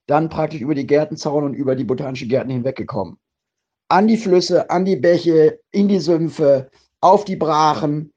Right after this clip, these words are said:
Die Art kann nämlich auch trocken stehen, die muss gar nicht mehr nass stehen. Und die hat sich massiv ausgebreitet dadurch, dass sie sich so stark aussahmt. Die ist einjährig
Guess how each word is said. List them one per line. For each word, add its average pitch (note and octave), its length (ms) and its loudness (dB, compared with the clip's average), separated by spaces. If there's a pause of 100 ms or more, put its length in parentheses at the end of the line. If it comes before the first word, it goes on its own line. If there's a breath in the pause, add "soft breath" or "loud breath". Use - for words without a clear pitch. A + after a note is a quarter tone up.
(140)
Die C3+ 80 2
Art F3 160 -2
kann F3 140 -4
nämlich F3 200 -4
auch E3 80 -6
trocken F3 320 -4
stehen, D#3+ 220 -2
die D#3+ 80 -2
muss D#3 200 -10
gar C3+ 140 -4
nicht D#3+ 140 -4
mehr D3+ 80 -6
nass D3+ 320 -8
stehen. C#3 560 -4 (300)
Und C#3 120 -4
die F3 80 6
hat F3+ 100 -2
sich F3+ 140 -6
massiv G#3+ 460 -2
ausgebreitet E3+ 680 0
dadurch, D#3+ 200 -2
dass D#3 120 -4
sie D#3+ 80 -10
sich D#3+ 160 -10
so D3 80 -10
stark D3+ 240 -6
aussahmt. A2+ 640 -6 (580)
Die D3+ 100 -6
ist E3+ 200 -8
einjährig G#3 920 4